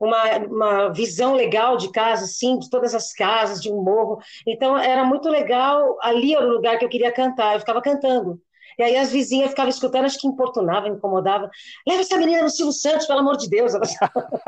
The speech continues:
E, e aí a, o teatro seria o caminho pra que eu pudesse cantar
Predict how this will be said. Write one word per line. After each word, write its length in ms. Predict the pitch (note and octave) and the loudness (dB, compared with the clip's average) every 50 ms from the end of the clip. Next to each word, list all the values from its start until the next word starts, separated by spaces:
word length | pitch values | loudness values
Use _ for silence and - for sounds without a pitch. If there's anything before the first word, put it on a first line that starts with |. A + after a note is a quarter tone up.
| D#3 - - B3 - - - _ - - A#3 | -10 -10 -10 -8 -8 -8 -8 _ -10 -6 -2
E, 580 | B3 B3+ C4 C4 B3+ B3+ B3 B3 B3 B3 - B3 | 0 2 2 2 2 2 4 2 2 2 2 2
e 60 | C4+ | 2
aí 480 | C4 C4 C4 C4+ D4+ E4 D#4 B3+ G#3 G#3+ | 2 2 2 2 2 2 2 2 0 0
a, 280 | G#3 A3 A3 A3 A3 A3 | 0 0 0 0 0 0
o 100 | G#3+ G#3+ G#3 | 0 0 0
teatro 720 | G#3+ - - A#3+ A#3+ A#3 A#3+ C4 D4+ D4+ D4+ D#4+ D4+ D#4+ D#4 C4 - - - | -2 -2 0 2 2 2 2 2 0 -2 -2 -2 0 0 0 0 -2 -4 -10
seria 840 | A3 - - - C#4 B3+ A#3+ A#3 A#3 B3+ D4 D#4 D4+ C4+ A3+ A3+ | -10 -8 -4 -2 0 2 2 2 2 2 2 2 2 2 2 2
o 100 | B3+ B3 | 0 0
caminho 720 | - B3+ A3 G#3 A3 A3+ B3+ D#4 E4 D#4+ C4+ G#3 F#3+ F3 F3+ _ - - - - | 0 0 0 0 2 2 2 2 2 2 2 2 0 -2 -4 _ -20 -20 -10 -4
pra 160 | - B3 B3+ | -2 -2 0
que 100 | B3 C4 | 0 0
eu 60 | C4 | -2
pudesse 560 | C4 C4 C#4 - B3+ C4 D#4+ D#4+ - - C4 - | 0 -2 -2 0 2 0 0 0 -2 -6 -6 -2
cantar 420 | B3 A3 F#3+ - F#3 D#3+ D3+ - | -2 -2 -2 -2 -4 -4 -6 -8